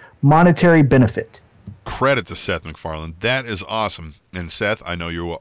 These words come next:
Speaker 2: also listening. Uh, Tim and Tom also do not spread fake news, and we encourage people to listen to other news sources as well. So if you got, if you're still feeling charitable.
Speaker 1: Yeah. Now, Seth, I will let you know we do not fact check,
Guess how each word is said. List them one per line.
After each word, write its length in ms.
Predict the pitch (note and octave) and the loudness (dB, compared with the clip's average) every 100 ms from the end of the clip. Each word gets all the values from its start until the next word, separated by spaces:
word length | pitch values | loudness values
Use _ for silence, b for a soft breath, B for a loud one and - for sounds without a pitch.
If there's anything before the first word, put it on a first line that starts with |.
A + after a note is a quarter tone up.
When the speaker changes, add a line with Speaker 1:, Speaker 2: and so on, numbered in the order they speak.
| - | -12
Speaker 2:
also 340 | E2+ E2+ F#2 | -10 -8 -8
listening. 460 | F2 E2 - E2 D#2+ B B B - | -8 -8 -8 -12 -16 B B B -6
Uh, 380 | F#2 F2 D2+ D2 _ _ _ _ _ - | -2 -2 -4 -8 _ _ _ _ _ -12
Tim 180 | C#3+ | -12
and 80 | D3+ | -10
Tom 280 | C3+ D#3+ D3 | -8 -8 -8
also 720 | - C3 F#3 - F2 D2+ D2 E2+ - | -10 -8 -6 -6 -8 -12 -18 -20 -18
do 140 | D#2+ | -16
not 480 | D#2+ D#2 F#2 G2 G2 _ | -14 -12 -12 -12 -14 _
spread 460 | - - - G#2+ F#2 | -10 -8 -8 -10 -10
fake 280 | A2+ A2 - | -10 -10 -10
news, 480 | A2 A#2+ D2 - D#2 | -14 -14 -14 -16 -16
and 160 | D#2 | -18
we 160 | E2 B2+ | -14 -14
encourage 440 | G#2 - E2 D2+ | -14 -16 -16 -16
people 280 | - D#2 E2 | -18 -18 -18
to 60 | D2+ | -16
listen 280 | D2+ - D#2+ | -14 -14 -14
to 80 | |
other 120 | D#2 D#2+ | -20 -18
news 180 | D#2 | -14
sources 480 | - E2 D#2+ E2 D#2+ | -14 -14 -16 -18 -20
as 180 | F2 - | -18 -20
well. 380 | - D#2+ D#2 - | -20 -20 -20 -18
So 260 | - E2 E2 b b b b b | -18 -18 _ b b b b b
if 160 | _ - | _ -20
you 60 | - | -18
got, 360 | E2+ F2 D#2+ _ - | -14 -14 -14 _ -20
if 120 | - | -8
you're 140 | G2 | -6
still 380 | F#2 - C3+ C3+ | -4 -4 -4 -4
feeling 320 | D3+ F3+ F#3+ | -4 -4 -4
charitable. 540 | F3+ A#3 G3+ E3 D#3 D3 _ _ _ _ _ _ _ - | -2 -2 -2 -6 -14 -16 _ _ _ _ _ _ _ 0
Speaker 1:
Yeah. 280 | A3 F3+ - - | 2 2 0 2
Now, 340 | G#3 G#3 E3 | 4 6 4
Seth, 380 | - A3 G#3 G3+ | 0 4 4 4
I 100 | F3+ | 2
will 220 | F3 G3 | 4 6
let 160 | F#3+ F3 | 4 4
you 80 | F3+ | 4
know 160 | F3 | 4
we 160 | D3+ D3+ | 4 0
do 160 | C#3 D#3 | 2 4
not 260 | D#3+ - | 4 2
fact 380 | - G3 A#3+ - | 2 2 2 2
check, 260 | D4 D4+ | 2 2